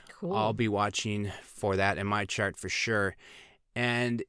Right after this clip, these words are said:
Speaker 2: you know, I've had Saturn transiting my first house since, uh, December of twenty seventeen.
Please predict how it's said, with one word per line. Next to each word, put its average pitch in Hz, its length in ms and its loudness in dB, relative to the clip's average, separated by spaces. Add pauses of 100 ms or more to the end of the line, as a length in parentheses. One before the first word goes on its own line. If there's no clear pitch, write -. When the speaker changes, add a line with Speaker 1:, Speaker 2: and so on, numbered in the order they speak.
Speaker 2:
you 143 120 0
know, 135 100 2
I've 151 300 2
had 135 320 4
Saturn 120 540 2
transiting 113 680 0
my 101 400 0
first - 520 0
house - 680 0 (440)
since, - 580 0
uh, 95 460 4
December 104 400 0
of 87 80 0
twenty 104 240 -2
seventeen. 90 640 -2